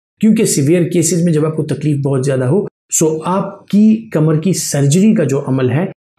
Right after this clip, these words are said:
जिसे laminectomy कहा जाता है, ये luminectomy होती है जो आपकी disc आपके sciatic नर्व पे, अ, प्रेशर डाल रही है, उसको काट दिया जाता है, उसको वहाँ से हटा दिया जाता है, जिसे उर्फ आम में कहा जाता है कि nerve के इर्द गिर्द से गोश्त हटा दिया गया है।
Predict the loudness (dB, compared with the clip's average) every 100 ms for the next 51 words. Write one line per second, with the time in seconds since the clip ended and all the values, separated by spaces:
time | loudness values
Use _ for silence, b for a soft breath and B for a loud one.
0 | -2 0 2 0 -2 -6 _ 0 2 2
1 | 2 2 0 0 2 2 -2 -4 -4 -6
2 | -4 -4 -4 -8 _ 0 2 2 2 0
3 | -2 0 0 0 0 0 0 2 0 -2
4 | -4 -2 0 2 0 0 -6 -8 -8 -4
5 | 0 0 0 -4 -2 -2 0 0 0 2
6 | 2 0 -2 -2 -2 -2 -6 -6 -4 -2
7 | -2 -2 -2 0 0 0 -2 -8 _ -2
8 | 0 0 -2 -2 -4 -2 -2 -2 -2 -4
9 | -4 -4 -2 -4 -2 -4 -2 -2 -2 -4
10 | -4 -6 -2 -2 -2 -4 -2 -2 0 -2
11 | -2 -2 0 0 0 -2 -2 -2 -4 -2
12 | -4 -4 _ _ -2 0 2 0 0 0
13 | 0 2 2 0 0 0 0 0 -2 -4
14 | -4 -2 -2 -2 -4 -4 -8